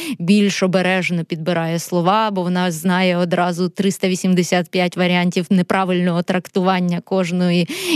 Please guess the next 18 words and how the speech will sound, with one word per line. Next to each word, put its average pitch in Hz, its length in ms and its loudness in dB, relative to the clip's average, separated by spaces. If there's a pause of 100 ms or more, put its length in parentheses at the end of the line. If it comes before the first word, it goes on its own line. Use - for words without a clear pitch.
(100)
із, 175 380 2
е, 175 560 2
словоформ. 214 840 0 (320)
А 220 180 -2
коли 226 280 0
щось, 220 400 -2
е, 202 200 0
таке, 202 260 -2
до 196 120 0
чого 196 240 0
тільки-тільки 196 960 0
дійшли 190 540 2
руки 196 460 0
і 190 40 6
мізки, 233 520 2
то 185 180 -6
одразу 190 460 -2
стільки 180 600 -2